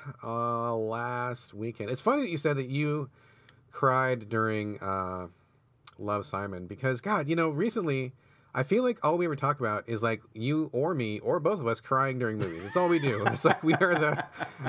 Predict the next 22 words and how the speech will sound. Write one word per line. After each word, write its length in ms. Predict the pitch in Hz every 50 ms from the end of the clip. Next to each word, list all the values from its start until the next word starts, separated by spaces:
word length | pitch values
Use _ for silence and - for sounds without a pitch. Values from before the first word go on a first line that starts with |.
| - -
we 120 | 143 160
are 140 | 160 160 156
the 80 | 135
Dudes 340 | 127 120 147 156 160 160 151
Crying 420 | - - 180 175 165 160 160 156 147
During 240 | 143 143 143 139
Movies 280 | 135 139 131 131 135 127
podcast. 640 | - 135 123 120 113 - 110 98 95 95 92 - -
That 160 | 113 110 110
is 160 | 113 101 113
our 240 | 107 98 98 98 -
actual 480 | - 95 95 92 - - 95 92 92 92
identity 560 | 95 98 95 95 95 92 95 98 101 104 - -
here, 340 | - - - - - - - -
uh, 160 | 123 120 117 117
because 320 | 123 123 139 135 127 127
I 80 | 147 151
saw 260 | 147 - 147 139 131
A 60 | 120
Wrinkle 240 | 123 127 117 123 120
in 80 | 113
Time. 340 | 110 - 107 101 98 92 -